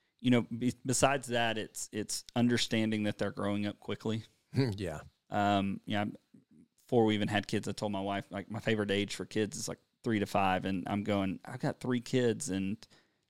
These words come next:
Speaker 1: two of 'em are about to be, one of 'em's about to be seven next month. One's about to be six." So out of that range. And then the other one is about to be four. And I'm going, "Man, all three of mine are almost through that,
Speaker 2: Yeah.
Speaker 1: that segment."
Speaker 2: Goes
Speaker 1: I'm going,
Speaker 2: fast.
Speaker 1: "They're going, they're,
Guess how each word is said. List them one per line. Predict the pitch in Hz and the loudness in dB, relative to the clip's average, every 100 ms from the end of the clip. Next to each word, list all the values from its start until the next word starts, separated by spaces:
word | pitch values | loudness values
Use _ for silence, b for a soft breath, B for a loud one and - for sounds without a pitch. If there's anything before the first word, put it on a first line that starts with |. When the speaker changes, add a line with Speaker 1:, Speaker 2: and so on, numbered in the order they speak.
| - | 0
Speaker 1:
two | 156 147 | 6 8
of | 117 | 8
'em | 113 | 6
are | 107 104 | 4 4
about | 110 107 | 4 2
to | - | -2
be, | 113 110 104 - | 0 2 2 -2
one | - 113 135 | -4 4 6
of | 143 | 6
'em's | 117 110 | 0 0
about | 113 107 | -2 -2
to | |
be | 98 | -2
seven | - - 131 113 107 104 | -2 4 6 6 4 2
next | 104 - 113 | 0 -2 2
month. | 104 107 - | 4 4 0
One's | 113 113 | 0 0
about | 104 90 | 0 -2
to | - | -4
be | |
six." | - - 131 117 - | -4 0 0 0 -4
So | - 117 | -6 -2
out | 113 | -2
of | 110 | -2
that | 101 - | -4 -2
range. | 104 101 104 110 - | 0 2 2 0 -4
And | 104 104 | -4 -2
then | 101 | 0
the | 104 - | -2 -2
other | 113 107 | -2 0
one | 101 101 | 0 -2
is | - 101 117 | -4 -6 -4
about | 95 - | -4 -4
to | |
be | - - _ | -8 -12 _
four. | 120 110 101 | -2 0 0
And | 95 | -2
I'm | 95 - | -4 -4
going, | 92 90 - | -4 -6 -10
"Man, | 113 120 104 - _ _ | -4 -2 -2 -6 _ _
all | 117 113 | -4 -4
three | 117 120 | 0 0
of | 110 | 2
mine | 104 104 | 2 2
are | - | 0
almost | 113 113 104 - | 0 2 0 -2
through | 107 101 | -2 0
that, | 98 90 - _ _ _ _ _ - | 0 -2 -6 _ _ _ _ _ -8
Speaker 2:
Yeah. | 92 95 - - | -4 -4 -6 -4
Speaker 1:
that | 120 - | -4 2
segment." | 135 127 107 90 | 4 4 2 -4
Speaker 2:
Goes | 90 101 | -2 -2
Speaker 1:
I'm | 101 | 0
going, | 85 | 0
Speaker 2:
fast. | 117 | 0
Speaker 1:
"They're | 120 | -2
going, | 113 107 104 - | -2 -6 -6 -6
they're, | 113 131 110 | 0 0 0